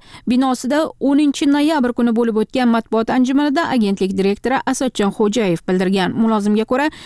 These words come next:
mazkur saytda malakali huquqshunoslarning, xususan, aynan media yo'nalishidagi yuristlarning sharhlari,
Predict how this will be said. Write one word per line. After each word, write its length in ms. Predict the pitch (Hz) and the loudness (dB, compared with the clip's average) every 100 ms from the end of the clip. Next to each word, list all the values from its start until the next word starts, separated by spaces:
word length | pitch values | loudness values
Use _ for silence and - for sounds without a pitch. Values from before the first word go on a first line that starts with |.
| - | -6
mazkur 320 | 226 220 339 | -4 -2 -4
saytda 400 | 320 311 302 320 | -2 -4 -2 0
malakali 480 | 311 285 277 277 294 | 0 0 0 0 0
huquqshunoslarning, 880 | - 294 - 277 269 254 254 269 233 | -2 -4 -2 0 0 0 0 0 0
xususan, 480 | - 254 - 269 277 - - | -2 -4 -2 -2 -2 -6 -8
aynan 280 | - 254 294 | -2 2 2
media 540 | 320 294 311 285 311 311 | 4 4 2 2 2 2
yo'nalishidagi 640 | 294 277 262 254 254 285 | 2 0 -2 -2 0 2
yuristlarning 540 | 277 277 - 254 240 254 | 2 2 0 0 2 0
sharhlari, 720 | - 247 - 202 202 262 | 0 -4 -2 0 2 0